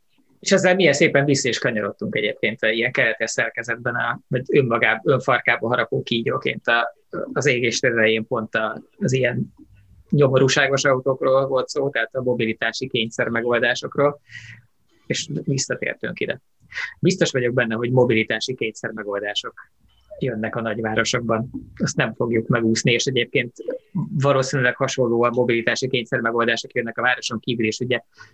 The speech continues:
időnként meg szoktuk kapni, hogy sose gondolunk a, a budapesti városhatálon túlra, eh, ami semmennyire se igaz, és teljesen egyértelmű, hogy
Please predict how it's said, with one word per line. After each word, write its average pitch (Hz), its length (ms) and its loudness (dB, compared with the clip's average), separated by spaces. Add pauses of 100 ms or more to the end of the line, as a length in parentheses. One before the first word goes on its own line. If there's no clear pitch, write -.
időnként 127 400 2
meg 127 140 -2
szoktuk 131 340 -2
kapni, 120 300 0
hogy 123 180 -2
sose 131 220 -4
gondolunk 113 540 -2
a, 123 380 -2 (200)
a - 320 -4
budapesti 120 520 0
városhatálon 117 800 0
túlra, 123 380 0 (680)
eh, 123 300 2 (160)
ami 117 640 0 (580)
semmennyire 123 480 -2
se - 140 -6
igaz, 117 320 0
és 127 200 -4
teljesen 113 380 -2
egyértelmű, 107 560 0
hogy 113 300 -2